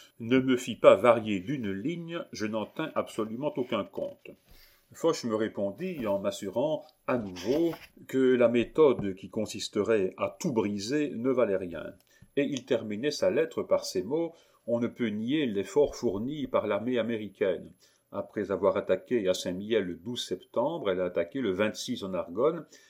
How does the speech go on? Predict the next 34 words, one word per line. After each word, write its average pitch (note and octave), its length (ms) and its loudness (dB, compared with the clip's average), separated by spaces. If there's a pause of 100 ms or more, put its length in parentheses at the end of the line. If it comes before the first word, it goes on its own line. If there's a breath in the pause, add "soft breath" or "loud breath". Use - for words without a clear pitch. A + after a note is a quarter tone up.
(140 loud breath)
Elle A2 180 0
a G#2 60 2
perdu, F#2+ 640 -4
par G2+ 180 0
le F#2 120 -4
feu, D#3+ 400 -4
du G2 160 -12
vingt-six A#2 400 0
septembre G#2 520 -4
au E2+ 100 -6
vingt A#2 260 -2
octobre, F#2 720 -2 (240 loud breath)
cinquante-quatre - 880 -2
mille C#3+ 200 -6
cent B2 240 -4
cinquante-huit G2 600 -8
hommes, D3 260 0 (440 loud breath)
pour D#3+ 200 2
de A#2+ 80 6
faibles F#2+ 480 -2
gains, G#2 380 -4 (320 loud breath)
sur G#2+ 260 -4
un G2+ 120 -2
front A2+ 340 -4
étroit, A2 480 2
il A#2 120 -2
est G#2 80 2
vrai, B2 300 -2
mais B2+ 260 -2
sur A#2 260 -4
un G#2+ 60 -4
terrain G#2 420 -4
particulièrement G2+ 960 -4
difficile C3 640 -8